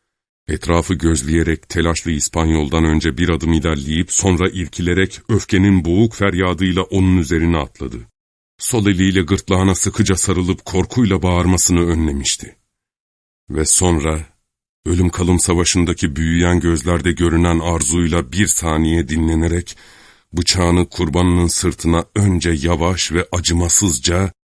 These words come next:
zevkini çıkarmak isteyerek batırdı.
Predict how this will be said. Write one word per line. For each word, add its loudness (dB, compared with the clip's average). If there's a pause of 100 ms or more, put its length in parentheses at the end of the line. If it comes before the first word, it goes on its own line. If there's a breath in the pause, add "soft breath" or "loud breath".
(200)
zevkini 2
çıkarmak -2
isteyerek -2
batırdı. -10